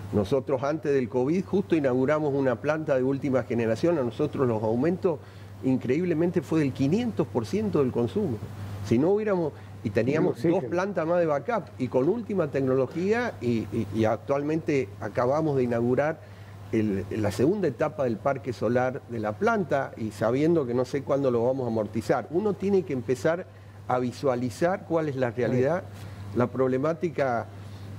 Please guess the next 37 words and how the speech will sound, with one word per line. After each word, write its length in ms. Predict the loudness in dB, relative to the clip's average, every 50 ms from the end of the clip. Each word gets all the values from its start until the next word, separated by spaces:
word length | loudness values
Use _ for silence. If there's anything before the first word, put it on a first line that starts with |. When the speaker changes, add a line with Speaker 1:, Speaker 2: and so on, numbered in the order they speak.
| -10 -2 0
Speaker 1:
de 100 | 2 2
la 120 | 2 2
pérdida 320 | 0 -2 0 2 2 2 2
de 40 | 2
subsidios 460 | 0 -4 -6 -4 -2 2 2 2 2 2
sabíamos 520 | 2 2 2 2 2 2 2 0 -2 -4
que 100 | -4 -4 -2
iba 100 | 0 2
a 40 | 2
venir. 280 | 2 2 0 0 -2 -4 -6 -8 0 0
Speaker 2:
San 120 | 2 2
Juan 160 | 2 0 -2 0
tiene 240 | 2 2 2 2
todavía 420 | 0 0 0 2 2 2 2 2 2
alguna 240 | 2 0 0 0 0
capacidad 720 | 0 -2 -2 -2 -4 -4 -2 -2 0 2 2 2 2 2
industrial 720 | 2 0 0 0 -2 -2 -2 0 2 2 2 2 0 -4 -10 -12 -12 -10
ociosa. 520 | -10 -8 -4 -2 -2 -2 -2 -2 -4 -4 -4
Speaker 1:
Por 220 | 0 0 0 2
supuesto. 500 | 2 0 0 0 0 -2 -2 -4 -8 -8 -8 -6 2
Speaker 2:
Y 80 | 2 2
tiene 280 | 4 4 2 4 4 2
además 340 | 2 0 0 0 -2 -4 -4 -8 -16 -20 -18 -18 -18 -16 -16 -16 -14 -14 -14 -14 -14 -14 -12 -10 -8 -8 -6 -6 -4 2
casos 280 | 4 4 4 2 -4 -4
como 240 | -2 -2 0 0
el 100 | -2 -2 -4
tomate, 500 | -2 0 0 0 2 0 -2 -2 -2 -2
que 60 | -2
el 60 | -2
cincuenta 420 | -2 -2 0 2 2 2 2 0 -2
por 160 | -2 -4 -2
ciento 280 | 0 0 0 2 0 -2
se 120 | 0 0
industrializa 720 | 0 2 2 0 0 2 0 0 2 2 0 0 2 2 2
en 80 | 2 2
nuestras 240 | 2 0 -2 -4 0
provincias, 600 | 0 2 2 4 4 4 2 2 2 0 -2